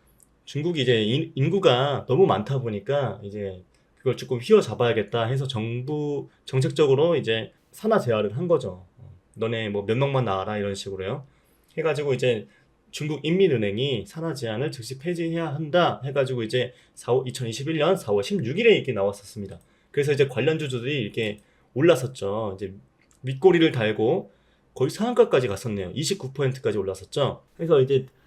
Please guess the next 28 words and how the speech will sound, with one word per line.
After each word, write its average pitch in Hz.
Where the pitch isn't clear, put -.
거래대금을 165
쏘고 214
이제, 123
어, 107
내려왔었죠. 107
내려오고 131
나서 131
이날 131
뭐예요? 120
갭, -
갭이 127
얼마죠? 127
십일 -
퍼센트나 190
떴었는데 135
이날이 175
왜, 127
왜 170
그랬느냐? 107
이천이십일 165
년 165
유월 160
일 214
일이죠. 117
다 104
명분이 131
있습니다. 95
보면은 113